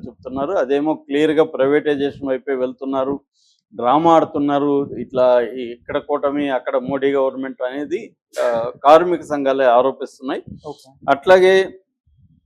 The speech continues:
Speaker 1: జీరో బడ్జెట్, ఆ, నేచురల్ ఫార్మింగ్కి నూట ఎనభై ఆరు కోట్లు కేటాయించారు, హెల్త్ సెక్టర్కి నూట అరవై రెండు కోట్లు కేటాయించారు, roads and bridges-కి రెండు వందల అరవై కోట్లు కేటాయించారు,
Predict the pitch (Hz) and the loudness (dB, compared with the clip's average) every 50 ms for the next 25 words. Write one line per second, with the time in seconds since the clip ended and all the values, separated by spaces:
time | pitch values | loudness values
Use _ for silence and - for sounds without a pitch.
0 | _ _ _ _ _ _ - _ _ _ _ - - 147 120 113 160 190 214 220 | _ _ _ _ _ _ -20 _ _ _ _ -16 -16 -10 -2 2 4 8 10 10
1 | 220 190 185 196 - 151 180 170 - - - 165 165 156 151 151 143 143 160 170 | 8 10 8 6 8 8 4 4 2 0 4 8 8 8 8 8 6 4 4 2
2 | 165 - 175 175 175 170 165 170 160 151 151 151 151 151 147 143 156 147 135 127 | 2 2 6 6 6 6 6 8 8 10 10 8 6 0 0 -2 -2 -4 -2 -2
3 | 139 139 143 139 139 131 135 135 139 143 139 139 135 - - 135 127 - 131 117 | -2 0 2 2 2 2 4 4 6 8 6 6 4 0 -4 -4 -4 -6 -10 -2
4 | - 131 131 135 135 135 131 113 143 147 156 165 147 143 143 160 156 208 180 170 | -2 -2 2 2 2 2 2 0 -2 0 0 2 4 4 2 2 2 -2 -2 0
5 | - 170 143 - - 160 151 147 - 160 143 135 139 135 135 143 135 131 127 131 | -2 -4 -2 2 0 0 0 0 -4 -6 -4 -2 -2 0 0 0 2 4 2 4
6 | 135 143 147 139 143 143 143 139 139 139 135 135 - 127 117 131 123 - 135 131 | 4 2 2 0 0 -2 -4 -2 0 -2 -2 -2 -2 -10 -6 -6 -4 -2 -4 -4
7 | 131 127 123 - 135 143 175 165 _ _ _ - _ _ _ _ - 117 131 165 | -4 -6 -6 -6 -4 -4 -4 -6 _ _ _ -20 _ _ _ _ -6 2 6 8
8 | 196 220 214 - - 208 196 190 175 143 127 147 151 156 139 175 175 165 - - | 8 8 8 6 4 0 0 0 0 -2 -2 -2 -2 0 2 2 2 2 0 -8
9 | - 156 151 139 135 131 139 143 139 139 135 135 131 123 131 143 143 139 - - | -4 -4 -2 -2 0 -2 0 -2 -2 0 4 4 6 6 6 4 2 0 0 0
10 | 139 139 135 - 127 - - 131 127 147 135 135 135 135 - 139 135 147 170 165 | -2 -2 -2 -4 -10 -2 -2 -2 0 2 0 0 0 -2 0 0 0 0 0 -6